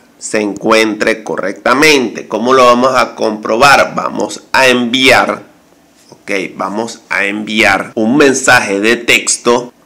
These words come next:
a una persona para ver si en realidad nos, les va a llegar ese mensaje y que tenemos la señal correctamente.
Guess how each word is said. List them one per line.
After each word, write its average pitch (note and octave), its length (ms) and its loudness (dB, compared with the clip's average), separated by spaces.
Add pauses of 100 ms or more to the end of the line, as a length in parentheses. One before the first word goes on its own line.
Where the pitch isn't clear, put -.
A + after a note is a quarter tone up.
a G2 160 4
una G#2+ 340 2
persona C3 640 2
para A2+ 260 4
ver A2+ 280 2
si B2+ 600 -6
en G#2+ 220 -2
realidad G2 800 0
nos, G2 280 -6 (480)
les G2+ 240 -2
va F#2 60 2
a F#2 40 2
llegar G#2+ 440 2
ese G2+ 260 -6
mensaje A#2+ 560 -2
y - 100 -14
que A2 120 -6
tenemos G2+ 340 -4
la G#2 120 -4
señal G2 360 -10
correctamente. - 840 -10